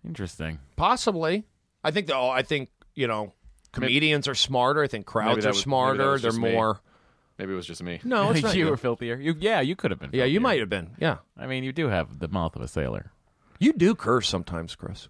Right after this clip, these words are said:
Speaker 3: A lot of
Speaker 2: You
Speaker 3: the
Speaker 2: do
Speaker 3: time.
Speaker 2: curse
Speaker 1: Yeah.
Speaker 2: sometimes.
Speaker 3: I curse a lot.
Speaker 2: But I, I, um, I always go back. But I go back to that. That one oh one show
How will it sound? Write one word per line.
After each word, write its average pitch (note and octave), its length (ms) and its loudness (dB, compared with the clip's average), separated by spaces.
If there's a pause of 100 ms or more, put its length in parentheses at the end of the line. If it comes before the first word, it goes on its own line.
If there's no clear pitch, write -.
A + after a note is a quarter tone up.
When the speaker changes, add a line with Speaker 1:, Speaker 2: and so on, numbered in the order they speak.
(140)
Speaker 3:
A G#2 120 -2
lot F#2+ 260 0
of F#3 60 2
Speaker 2:
You F#4+ 100 4
Speaker 3:
the C3+ 140 -4
Speaker 2:
do G2 80 2
Speaker 3:
time. G2 120 0
Speaker 2:
curse A2+ 280 0
Speaker 1:
Yeah. F#2 60 0
Speaker 2:
sometimes. F#2+ 300 -2
Speaker 3:
I F#3+ 100 2
curse A#2+ 280 0
a F#2+ 80 -6
lot. F2+ 540 -4 (440)
Speaker 2:
But C3+ 80 4
I, E3 160 2
I, C#3+ 300 2
um, B2 260 2
I - 60 -4
always C3+ 180 2
go G#2+ 140 -2
back. F2 420 -4
But G#2 160 0
I G#2 80 -2
go A#2 160 0
back A2 480 0
to G#2+ 120 -6
that. G2 260 0
That G3 240 0
one A3+ 160 2
oh A3+ 80 4
one F#3+ 260 2
show A2+ 540 0